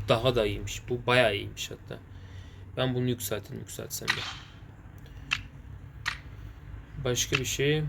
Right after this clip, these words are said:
Bombadan ne çıktı? Poseidon bombası değil mi? Ha yok, şeymiş. Benim öldüğüm mesajı daha güzel. Buradan ne çıktı? Çant süsleme mi? Geç. Evet, şimdi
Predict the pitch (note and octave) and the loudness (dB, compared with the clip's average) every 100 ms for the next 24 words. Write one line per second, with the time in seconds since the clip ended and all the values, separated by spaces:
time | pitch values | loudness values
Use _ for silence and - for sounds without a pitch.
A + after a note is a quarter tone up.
0 | - - - B2+ A#2+ B2+ C#3+ C#3+ A#2+ - | -4 -14 -2 4 6 8 6 6 4 2
1 | - - D3 D#3+ E3 D#3 - - C#3 - | -2 2 4 4 2 -2 -10 -4 0 6
2 | C3 A#2 G#2+ G2+ G#2+ G#2+ - C#3+ A2 - | 6 6 4 0 -2 -4 -2 0 0 -4
3 | - - - - - - - - - A#2 | -16 -16 -16 -16 -16 -18 -16 -14 -6 -2
4 | A2 A2 - B2+ A#2+ - - - - - | -2 -4 -6 -6 -8 -12 -14 -16 -18 -20
5 | - B2+ B2+ A#2+ B2 A#2+ A#2 - A2+ A#2 | -2 0 0 0 -2 -4 -4 -4 -2 0
6 | A#2 A#2 - D3 D3 - C3 B2+ C#3 B2 | 2 2 -2 -4 -4 -4 -2 2 2 2
7 | A2+ - - C3 - B2 A#2+ - - - | 0 -2 -2 -6 -2 -2 -2 -6 -10 -8
8 | B2 - C3+ C3 G#2 - - - A#2+ - | -6 -2 0 0 0 -6 -6 0 0 2
9 | - - - - - - - - - - | -2 -2 -8 -10 -10 -12 -14 -16 -16 -18
10 | - - - - - - - - - - | -18 -18 -8 -6 -6 -8 -10 -16 -16 -16
11 | - - - - - - - B2 B2 A#2+ | -6 2 6 6 2 -2 2 6 8 8
12 | A#2 A#2 A#2 A#2 - D3+ C3+ A2 | 8 6 2 2 2 2 2 0